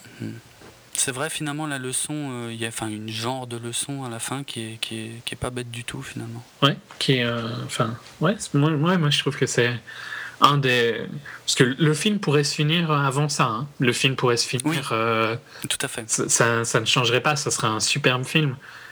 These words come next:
Speaker 2: Ça,
Speaker 1: Mm.
Speaker 2: ça apporte peu, euh, mais je trouve que ça montre une, euh, profondeur, euh, en plus, quoi.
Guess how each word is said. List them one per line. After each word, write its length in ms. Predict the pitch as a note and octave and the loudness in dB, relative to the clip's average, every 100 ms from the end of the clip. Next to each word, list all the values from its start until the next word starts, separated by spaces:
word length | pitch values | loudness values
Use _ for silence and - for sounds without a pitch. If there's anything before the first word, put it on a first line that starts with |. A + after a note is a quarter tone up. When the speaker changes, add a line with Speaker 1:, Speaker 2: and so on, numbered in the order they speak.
| - | -6
Speaker 2:
Ça, 260 | - A#2+ A2+ | 2 4 4
Speaker 1:
Mm. 200 | A2+ A2+ | 2 0
Speaker 2:
ça 200 | - A2 | 4 4
apporte 440 | A2+ C3 - - | 4 2 2 2
peu, 340 | A#2+ - G3 D#3 - - - - - - | 2 4 2 0 -8 -18 -18 -18 -12 -2
euh, 540 | B2 A#2 A#2 A2+ A2+ A#2 | 0 2 2 0 -2 0
mais 160 | B2 A#2+ | 2 2
je 80 | |
trouve 180 | - D#3+ | 2 2
que 100 | - | 2
ça 440 | B2+ C3+ A#2+ A#2 A#2 | 2 4 4 2 0
montre 480 | B2 C#3+ D#3 D3+ C#3 | 2 4 2 2 0
une, 200 | B2 A#2+ | 2 2
euh, 280 | A#2 A#2 | 2 0
profondeur, 840 | A#2+ - C#3+ - C#3 C3 C3+ B2+ - | -2 2 2 4 2 2 2 0 -2
euh, 240 | G#2+ G#2 G#2+ - - - - - - - - - - - - - - - - | -2 -2 -4 -8 -16 -20 -20 -20 -20 -20 -20 -20 -20 -20 -20 -20 -12 -6 0
en 100 | A#2 | 0
plus, 260 | - B2 - | 2 0 2
quoi. 160 | A#2 | -2